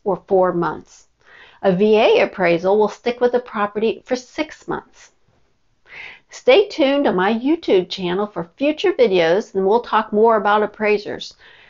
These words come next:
What do you do and what are your options when the home appraisal comes in too low?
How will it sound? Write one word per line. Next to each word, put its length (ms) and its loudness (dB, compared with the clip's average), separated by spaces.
What 400 2
do 100 -2
you 180 4
do 520 4
and 340 2
what 160 4
are 80 4
your 220 2
options 460 0
when 200 2
the 100 4
home 420 2
appraisal 440 0
comes 280 -2
in 100 0
too 160 -4
low? 420 2